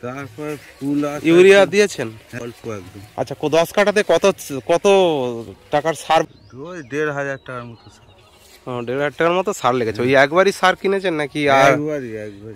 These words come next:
Speaker 2: আ, এবার ওইটাকে বারে বারে দিয়েছেন না একবারে সব সার দিয়ে?
Speaker 1: একবারই দেওয়া হয়েছে।
Speaker 2: আর কো-,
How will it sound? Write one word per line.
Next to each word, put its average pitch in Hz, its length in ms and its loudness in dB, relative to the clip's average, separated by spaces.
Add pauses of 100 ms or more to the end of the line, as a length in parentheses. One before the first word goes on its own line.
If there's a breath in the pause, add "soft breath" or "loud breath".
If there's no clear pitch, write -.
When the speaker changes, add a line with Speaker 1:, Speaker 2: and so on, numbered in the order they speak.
(140)
Speaker 2:
আ, 135 280 0
এবার 156 180 2
ওইটাকে 175 360 0
বারে 175 240 4
বারে 208 180 4
দিয়েছেন 226 300 0
না 180 100 0
একবারে 175 300 0
সব 175 160 -4
সার 151 220 2
দিয়ে? 156 140 -4
Speaker 1:
একবারই 175 140 -2
দেওয়া 120 260 -10
হয়েছে। 92 340 -18
Speaker 2:
আর 156 180 2
কো-, 170 180 -2